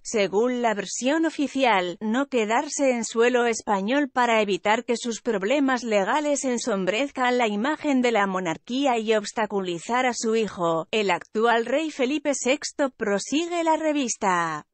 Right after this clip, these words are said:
En el mismo artículo se asegura que era de conocimiento general que Juan Carlos y Sofía mantenían desde hacía mucho tiempo una relación tensa.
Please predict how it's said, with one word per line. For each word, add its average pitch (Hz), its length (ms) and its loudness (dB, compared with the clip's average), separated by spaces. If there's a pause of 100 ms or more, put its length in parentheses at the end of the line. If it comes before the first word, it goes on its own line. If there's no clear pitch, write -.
(680)
En 214 180 2
el 175 140 2
mismo 196 400 0
artículo 277 760 -2
se 208 220 -2
asegura 190 640 2
que 240 160 -4
era 247 300 2
de 233 120 -2
conocimiento 226 920 0
general 226 580 -2
que 233 100 0
Juan 214 400 0
Carlos 311 480 -2
y 254 120 -4
Sofía 302 520 -2
mantenían 247 800 2
desde 269 340 0
hacía 196 680 0
mucho 226 500 0
tiempo 320 720 -2
una 240 300 0
relación 226 680 0
tensa. 190 800 -2